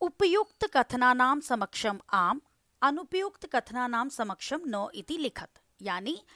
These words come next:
जो कथन सही हैं, जो वाक्य सही हैं, उनके आगे हाँ यानी आम, और जो कथन सही नहीं है,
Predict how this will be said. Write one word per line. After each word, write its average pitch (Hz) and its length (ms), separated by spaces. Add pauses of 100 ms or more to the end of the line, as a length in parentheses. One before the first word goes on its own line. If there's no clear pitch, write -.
(240)
जो 339 400 (100)
कथन 269 340
सही 208 420
हैं, 247 280
जो 233 220
वाक्य 202 460
सही 202 380
हैं, 226 220
उनके 202 440
आगे 190 340
हाँ 196 460 (360)
यानी 185 300 (140)
आम, 214 260 (400)
और 294 100
जो 370 280
कथन 320 400
सही 233 360
नहीं 208 360
है, 330 260